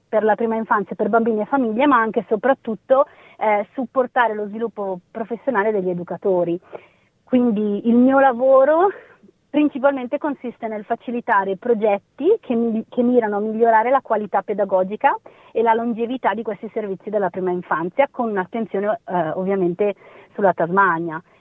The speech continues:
Ehm, quindi per esempio, eh, l'obiettivo del mio ruolo è quello di creare dei sistemi di supporto per gli educatori, e devo dire che è un lavoro molto gratificante perché mi permette di utilizzare l'esperienza e le qualifiche che ho accumulato in Italia e in Australia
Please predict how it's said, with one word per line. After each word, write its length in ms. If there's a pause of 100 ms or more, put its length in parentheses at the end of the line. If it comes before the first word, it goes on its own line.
Ehm, 720
quindi 380
per 180
esempio, 960
eh, 640
l'obiettivo 640
del 140
mio 160
ruolo 240
è 20
quello 220
di 100
creare 300
dei 120
sistemi 320
di 140
supporto 560
per 160
gli 80
educatori, 640 (140)
e 120
devo 200
dire 240
che 60
è 40
un 60
lavoro 300
molto 260
gratificante 720
perché 300
mi 100
permette 580
di 120
utilizzare 800
l'esperienza 680
e 40
le 60
qualifiche 520
che 80
ho 60
accumulato 480
in 80
Italia 580
e 100
in 80
Australia 720